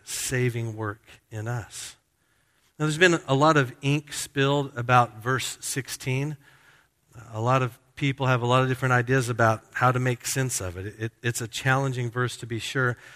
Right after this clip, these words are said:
but here's a, just a couple of tidbits of information that we can say with confidence we know about verse sixteen. One, um,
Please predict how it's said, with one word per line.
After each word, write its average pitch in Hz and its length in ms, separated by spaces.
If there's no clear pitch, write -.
but 127 280
here's 147 560
a, 135 120
just - 260
a 120 80
couple - 420
of 120 100
tidbits 127 440
of 120 80
information 117 720
that 113 260
we 120 200
can 113 440
say 135 240
with 110 260
confidence 139 680
we 113 140
know 117 260
about 104 320
verse 107 200
sixteen. 104 720
One, 127 440
um, 113 360